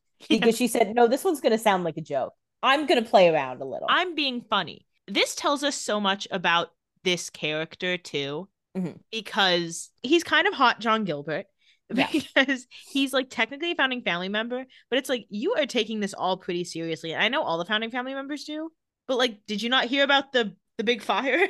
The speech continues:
Speaker 1: <laughs>
Speaker 2: What's funny about him as a founding family member is, yes, he got called Trip Fell, and that doesn't go together. But he changed his last name. He didn't change his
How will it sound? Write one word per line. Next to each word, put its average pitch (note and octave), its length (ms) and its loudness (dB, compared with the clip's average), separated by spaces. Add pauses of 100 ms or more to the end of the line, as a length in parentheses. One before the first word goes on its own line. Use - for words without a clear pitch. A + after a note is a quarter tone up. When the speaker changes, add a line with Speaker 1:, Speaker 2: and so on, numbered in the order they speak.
(140)
Speaker 1:
<laughs> - 140 -20
Speaker 2:
What's A#3+ 300 0
funny C4 280 2
about C4+ 280 6
him F#3+ 180 0
as F#3 80 -2
a F#3 60 -4
founding D#3+ 340 0
family C3+ 260 -2
member G3 400 2 (300)
is, F#3 340 2 (260)
yes, A3 360 4
he C4+ 100 0
got A3 220 6
called G3 280 2
Trip F3 320 0
Fell, G#2+ 280 0
and F3 140 -6
that E3 180 0
doesn't F3 260 2
go D3 140 0
together. - 380 -8 (420)
But A3+ 100 4
he G#4 160 8
changed A4+ 300 2
his A3 180 4
last F3+ 420 4
name. - 140 -18 (400)
He B3+ 80 -2
didn't F#4+ 180 0
change E4+ 260 2
his G3 260 -2